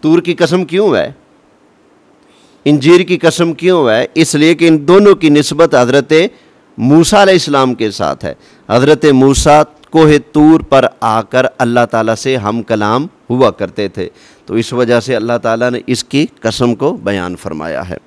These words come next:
अठारह आयतें होगी जी। अब सुनिए उन्नीसवीं आयत।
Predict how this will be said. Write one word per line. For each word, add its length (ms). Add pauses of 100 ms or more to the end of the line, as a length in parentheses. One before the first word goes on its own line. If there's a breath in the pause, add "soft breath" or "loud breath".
(2500 soft breath)
अठारह 360
आयतें 280
होगी 180
जी। 160 (1500)
अब 120
सुनिए 480
उन्नीसवीं 600
आयत। 200